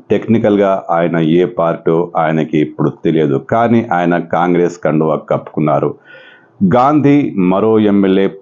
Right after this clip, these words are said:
పాడి కౌశిక్ ట్రాప్లో ఫుల్లుగా పడిపోయారు. పాడి కౌశిక్ ఆడించినట్లుగా ఆయన ఆడారు. పాడి కౌశిక్ ప్లాన్ చేసినట్లుగా ఆయన యాక్ట్ చేశారు. అంటే పాడి కౌశిక్ ట్రాప్లో గాంధీ పూర్తిగా పడిపోయారు.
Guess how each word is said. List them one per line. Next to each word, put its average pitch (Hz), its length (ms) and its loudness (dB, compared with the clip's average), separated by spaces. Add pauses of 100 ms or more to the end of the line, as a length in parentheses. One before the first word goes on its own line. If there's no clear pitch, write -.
(120)
పాడి 90 260 2
కౌశిక్ 85 580 -4
ట్రాప్లో 82 640 -2
ఫుల్లుగా 87 580 0
పడిపోయారు. 82 840 -2 (520)
పాడి 135 260 2
కౌశిక్ 123 500 0 (140)
ఆడించినట్లుగా 92 1040 0
ఆయన 85 400 -2
ఆడారు. 87 560 0 (100)
పాడి 92 220 0
కౌశిక్ - 520 -6
ప్లాన్ 85 320 -2
చేసినట్లుగా 82 760 -2
ఆయన 82 420 0 (100)
యాక్ట్ 80 440 -2
చేశారు. 76 500 -2
అంటే 87 400 0 (240)
పాడి 92 260 0
కౌశిక్ 87 540 -4
ట్రాప్లో 82 600 -2
గాంధీ 82 360 0
పూర్తిగా 90 680 -2
పడిపోయారు. 82 800 -2